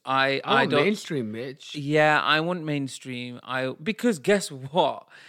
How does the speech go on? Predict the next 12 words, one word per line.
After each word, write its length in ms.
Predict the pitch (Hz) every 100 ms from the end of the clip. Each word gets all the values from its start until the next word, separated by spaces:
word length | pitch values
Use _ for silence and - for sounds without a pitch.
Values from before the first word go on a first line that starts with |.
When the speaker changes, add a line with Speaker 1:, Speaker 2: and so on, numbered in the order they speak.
| - _
Speaker 1:
You 160 | 151 165
know, 260 | 123 123
diversity 640 | - 156 156 170 165 165 170
is 100 | 127
wonderful, 420 | 123 135 131 131
equality 460 | 131 - 139 139 143
is 120 | 117
wonderful, 600 | 123 123 123 - 117 117 -
but 300 | 120 - _
we're 120 | 131
not 340 | 135 147 - 135
there 440 | 117 113 135